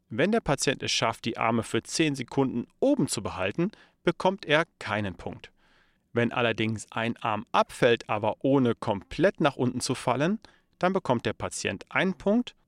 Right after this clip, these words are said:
und zwei Punkte gibt es, wenn der Patient es noch nicht mal schafft, den Arm gegen die Schwerkraft anzuheben.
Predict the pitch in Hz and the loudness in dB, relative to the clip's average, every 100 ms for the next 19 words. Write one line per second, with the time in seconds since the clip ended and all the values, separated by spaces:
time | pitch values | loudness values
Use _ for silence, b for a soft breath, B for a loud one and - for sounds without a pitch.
0 | _ _ - 127 101 - - 160 - 185 | _ _ -2 -2 -2 -4 0 0 2 -2
1 | 175 156 - - 139 - 117 107 110 - | -2 -2 -4 -2 -2 0 -2 -2 -4 -2
2 | 131 135 - - 131 165 - 120 - 127 | 0 0 -2 -2 0 -2 -2 -2 2 0
3 | - 117 - 120 123 123 120 110 95 - | 0 -4 -2 0 0 -2 -6 -4 -4 -2
4 | 104 104 - 113 - 98 - 87 90 - | -2 -2 -4 -4 -6 -8 -8 -10 -12 -14